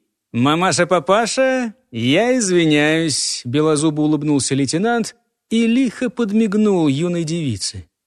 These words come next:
С пьяной фамильярностью он тут же добавил: "Любви все возрасты покорны, а, бабуль?" Офицер подмигнул еще раз и, аккуратно закрыв за собой тяжелую дверь, исчез в тамбуре.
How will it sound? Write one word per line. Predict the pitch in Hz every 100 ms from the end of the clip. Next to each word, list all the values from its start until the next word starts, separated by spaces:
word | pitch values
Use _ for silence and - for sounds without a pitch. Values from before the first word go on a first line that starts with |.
| _ _ _
С | - -
пьяной | 156 185 185 190
фамильярностью | 156 175 185 185 202 190 185 - 180
он | 185
тут | 139 202
же | 170
добавил: | 185 196 185 139 113 110 95 _ _ _ _ -
"Любви | 120 151 208 180 180 240 220
все | - 196 202
возрасты | 202 302 302 196 233
покорны, | 190 175 170 139 135
а, | 131 220 269 - _ -
бабуль?" | 175 196 147 101 - _ _ _ _ -
Офицер | 123 139 131 151
подмигнул | 135 135 143 139 139
еще | 131 127 - 254 269
раз | 254 220 - - _ _ _ -
и, | 156
аккуратно | 190 247 285 269 247
закрыв | 202 208 220 226
за | 180
собой | 151 175 165
тяжелую | 131 143 147 139 131
дверь, | 120 170 262 240
исчез | - 185 - - 156 151
в | -
тамбуре. | - 117 98 95 90